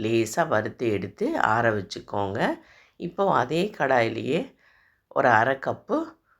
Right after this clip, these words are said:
நிலக்கடலைங்க, இதை நீங்க இங்க வறுத்துக்கோங்க.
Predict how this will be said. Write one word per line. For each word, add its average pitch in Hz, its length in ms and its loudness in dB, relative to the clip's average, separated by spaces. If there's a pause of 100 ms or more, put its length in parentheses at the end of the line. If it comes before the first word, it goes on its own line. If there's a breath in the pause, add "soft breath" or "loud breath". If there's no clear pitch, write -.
(120)
நிலக்கடலைங்க, 120 840 0 (1000)
இதை 143 260 0
நீங்க 131 160 0 (120)
இங்க 131 240 -2
வறுத்துக்கோங்க. 110 720 -2